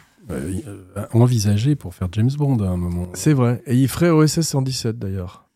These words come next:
Speaker 2: par la suite. Mais je crois que James Bond ne pourrait pas être un Américain. John Gavin est américain.
Speaker 1: Oui, mais ils avaient imaginé Burt Reynolds aussi à un moment pour, euh, James Bond.
Speaker 2: Ouais, c'est vrai. Alors, beaucoup de références aux oiseaux, comme on l'a vu. Bon, Hitchcock ferait en mille neuf cent soixante-trois Les Oiseaux, mais entre ces oiseaux empaillés et tout ce qu'on a dit là, et,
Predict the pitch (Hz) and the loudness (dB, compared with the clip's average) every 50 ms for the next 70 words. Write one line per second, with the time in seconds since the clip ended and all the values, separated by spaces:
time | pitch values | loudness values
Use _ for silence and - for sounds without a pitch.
0 | _ _ _ _ _ _ - 101 101 95 - - - 92 90 - - - - 113 | _ _ _ _ _ _ -8 -6 -6 -6 -6 -6 -8 -8 -8 -10 -16 -10 -6 -4
1 | 117 - - 170 156 123 131 127 127 120 139 147 143 127 110 113 123 113 113 117 | -4 0 2 2 2 4 4 2 2 2 0 2 2 0 0 0 0 0 0 0
2 | 123 120 117 - 120 110 110 107 110 110 127 131 156 127 110 104 107 110 110 110 | 0 -2 -2 -2 -2 -2 -2 -2 -2 -2 -2 -2 -2 0 0 0 0 0 0 2
3 | 120 131 139 - - 127 127 123 120 101 98 90 87 90 95 - 87 82 85 - | 2 0 0 -2 -2 -2 -2 -2 -2 -4 -4 -4 -6 -8 -8 -10 -12 -12 -12 -16
4 | _ _ _ - 131 117 - _ _ _ _ _ _ _ _ - - 180 123 90 | _ _ _ -12 -12 -12 -12 _ _ _ _ _ _ _ _ -2 0 2 2 2
5 | 85 85 85 87 85 82 85 87 82 82 87 90 82 85 87 - - - 131 127 | 0 -2 -2 -2 0 0 0 0 0 0 0 -2 -2 -2 -4 -6 -4 -2 0 2
6 | 135 139 143 - - - 95 - - 104 98 92 85 85 87 90 90 90 87 - | 2 2 0 -2 -6 -8 -8 -6 -4 -2 -2 -2 -2 -2 -2 -2 -4 -4 -6 -8
7 | 87 85 82 80 80 87 - 87 80 80 82 87 87 87 92 - - _ _ _ | -10 -10 -12 -12 -12 -10 -8 -6 -6 -6 -6 -8 -8 -10 -10 -12 -16 _ _ _
8 | _ _ _ _ - 113 104 95 92 - 117 98 95 87 80 - _ _ _ _ | _ _ _ _ -4 -4 -4 -4 -6 -8 -8 -8 -8 -8 -10 -12 _ _ _ _
9 | _ - - 151 165 156 165 165 156 147 185 214 - 233 202 180 175 165 - 160 | _ 0 0 2 2 2 0 2 4 6 6 6 6 4 4 4 4 4 4 4
10 | 156 156 170 160 - 135 117 120 120 117 110 131 180 190 - 131 120 107 104 101 | 4 4 2 2 2 2 2 4 4 4 4 4 2 2 0 -2 -2 0 0 0
11 | 101 95 98 98 92 98 104 101 101 - 127 127 117 - - 117 113 104 104 101 | 0 0 -2 -2 -2 -2 -2 -2 -2 -2 -2 -2 -2 0 0 0 2 2 2 2
12 | 110 120 120 117 - 135 123 117 120 107 117 113 113 - 131 131 113 107 127 139 | 4 4 2 2 2 0 0 0 -2 -2 -2 -2 0 2 2 4 4 4 4 4
13 | 123 113 110 110 120 151 190 190 170 127 113 - - 104 - - 110 101 104 113 | 6 4 4 6 6 6 6 6 6 4 4 2 0 -2 -2 -2 0 0 2 2
14 | 113 113 110 120 123 113 110 98 - 107 95 95 113 131 143 151 147 127 110 - | 2 2 4 4 4 4 2 0 0 0 0 2 2 4 4 4 4 2 0 0
15 | 147 139 123 123 113 113 110 110 123 135 131 113 107 104 104 | -2 -2 0 0 0 0 2 2 2 2 2 2 2 0 0